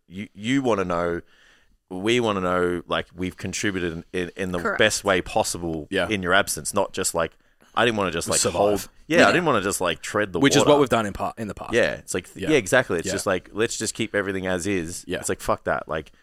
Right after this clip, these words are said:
Speaker 3: Yeah.
Speaker 1: we need to make progress on shit.
Speaker 2: Well, like, in the time that you're away, like, I have less responsibility than you have, obviously. But, like, in the time that you're away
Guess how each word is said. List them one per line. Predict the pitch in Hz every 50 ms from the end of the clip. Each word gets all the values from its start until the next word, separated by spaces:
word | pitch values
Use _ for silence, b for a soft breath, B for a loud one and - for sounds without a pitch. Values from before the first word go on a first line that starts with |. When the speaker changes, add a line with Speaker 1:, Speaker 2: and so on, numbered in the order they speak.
| b b
Speaker 3:
Yeah. | 67 62 - -
Speaker 1:
we | - 98
need | 117 113
to | 95 90
make | 90 92 98 101 - -
progress | - - 95 95 98 82 78 67 - - - -
on | 82 80 78 78
shit. | - - - 71 - -
Speaker 2:
Well, | 285 302 285 -
like, | 220 247 254 247 -
in | 254 269 254
the | 254
time | - - 220 214 220 247
that | 247 208
you're | - 190 190 180 180
away, | 180 170 165 160 160 - 170
like, | 165 165 165 165 170 - - - _ -
I | - 180 180
have | 180 180 175 170 190 185 160 -
less | 156 151 151 - - -
responsibility | 156 - - 147 151 - - 170 165 165 160 165
than | 147 151 156
you | 151 160 165
have, | 156 156 143
obviously. | 147 151 143 147 156 156 - - 160 - 185 - b b b b b b _
But, | - 190 185 180 - - _ _ _ _ _ -
like, | 202 202 202 -
in | - 202
the | 202
time | 190 196 196 196 202
that | 180
you're | 151 180
away | 170 170 165 160 160 160 165 170 165